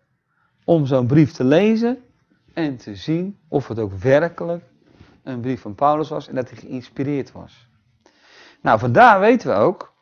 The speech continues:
en die werd natuurlijk ook, wat irritant, zit ik weer met dat snoer. Ja. Vandaar weten we ook dat, eh,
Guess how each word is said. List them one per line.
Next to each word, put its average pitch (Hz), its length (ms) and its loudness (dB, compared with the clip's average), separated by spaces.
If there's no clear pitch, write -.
en 208 160 -2
die 185 100 2
werd 147 200 2
natuurlijk 127 340 2
ook, 131 300 0
wat - 120 -14
irritant, 147 480 -6
zit 135 180 -6
ik - 60 -20
weer 180 180 -2
met 151 180 -4
dat 120 80 -10
snoer. 117 380 -4
Ja. 123 220 -6
Vandaar 175 420 2
weten 196 280 4
we 147 60 6
ook 165 100 0
dat, 170 240 0
eh, 151 320 0